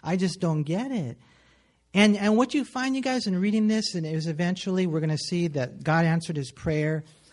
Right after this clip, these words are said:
Uh, fifteen years later, they would begin to rebuild the temple, and in about five years after that, eventually in five sixteen B C, the temple would be rebuilt. And I believe part of it is because of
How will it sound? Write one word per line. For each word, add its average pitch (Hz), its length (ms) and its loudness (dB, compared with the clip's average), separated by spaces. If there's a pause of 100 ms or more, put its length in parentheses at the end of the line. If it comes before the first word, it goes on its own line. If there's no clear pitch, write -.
(140)
Uh, 135 420 -2 (280)
fifteen 202 500 0
years 190 280 0
later, 180 340 0
they 147 140 -2
would 160 360 0
begin 156 380 -2
to 156 120 -2
rebuild 160 420 -2
the 143 80 -8
temple, 165 560 -4
and 127 100 -4
in 127 80 -4
about 123 300 -6
five 156 260 -2
years 156 180 -2
after 151 320 -4
that, 139 380 -4 (400)
eventually 156 960 -2
in 147 120 -6
five 160 300 -2
sixteen 185 680 -4
B 156 180 -2
C, 139 420 -6
the 131 120 -10
temple 147 460 -4
would 170 340 0
be 170 240 0 (260)
rebuilt. 147 760 -4
And 151 120 -4
I 202 160 -2
believe 269 400 -4
part 254 280 -4
of 294 140 -6
it 294 100 -2
is 233 140 -4
because 202 560 -4
of 190 320 -2